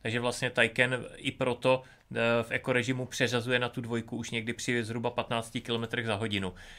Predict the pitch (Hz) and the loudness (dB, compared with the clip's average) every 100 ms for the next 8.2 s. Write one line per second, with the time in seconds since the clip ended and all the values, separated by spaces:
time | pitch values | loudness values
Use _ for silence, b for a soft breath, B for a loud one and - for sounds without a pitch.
0 | B - 101 110 107 113 - 113 - 117 | B -8 -2 -2 -2 -4 -4 -4 -2 0
1 | 110 101 107 113 113 110 120 - 110 117 | 0 0 -4 -2 -2 -4 -6 -4 0 2
2 | 113 117 113 110 110 107 110 110 107 110 | 4 2 2 2 2 0 0 -2 -4 -4
3 | 120 110 107 120 120 120 110 113 117 120 | -2 -2 0 0 0 0 -4 -4 -6 0
4 | 110 113 113 B B - 113 117 - 117 | 2 2 -2 B B -4 -2 -2 -2 0
5 | 110 104 113 107 117 113 104 104 107 120 | 0 0 -4 -2 -2 4 6 6 2 0
6 | 101 101 - 95 - - 101 117 113 113 | -2 -2 -2 -8 -8 -6 -2 0 -2 -4
7 | 120 110 - 107 - 104 101 101 95 - | -2 -4 -4 -8 -6 -6 -6 -6 -6 -6
8 | - | -8